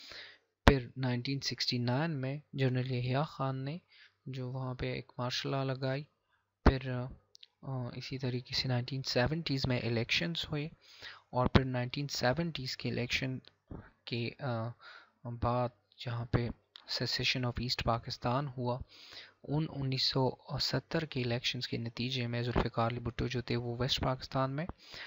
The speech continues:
अ, leader of the majority party बने, जबकि ईस्ट पाकिस्तान में शेख मुजीबुर रहमान की अवामी लीग उभर के आई, और इस तरीके से दोनों में फिर power grabbing के लिए एक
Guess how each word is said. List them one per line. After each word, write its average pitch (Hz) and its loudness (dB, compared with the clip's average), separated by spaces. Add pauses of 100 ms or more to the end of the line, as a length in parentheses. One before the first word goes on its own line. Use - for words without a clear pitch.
(320)
अ, 123 0
leader 131 4
of 120 4
the 120 0
majority 120 2
party 120 2
बने, 127 -2
जबकि 120 -4
ईस्ट 120 -2
पाकिस्तान 113 2
में 135 -6 (560)
शेख - -2
मुजीबुर 123 0
रहमान 117 0
की 120 -4
अवामी 117 0
लीग 117 0 (260)
उभर 123 -2
के - -6
आई, 147 0 (520)
और 120 0
इस - -8
तरीके 117 -4
से 123 -2
दोनों 123 0
में 120 0
फिर 120 0
power 113 8
grabbing 117 0
के 113 -6
लिए 113 0
एक 110 -4